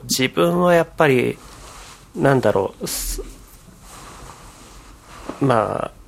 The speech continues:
おそらく生涯こう、関わることない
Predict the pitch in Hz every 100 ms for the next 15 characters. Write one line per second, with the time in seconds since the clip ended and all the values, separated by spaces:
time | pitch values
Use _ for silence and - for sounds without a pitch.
0 | - - - - - 127 214 151 - 107
1 | 98 98 - 135 113 104 95 - 104 98
2 | - - - - - - - - - -
3 | 117 110 107 101 98 107 - 101 104 104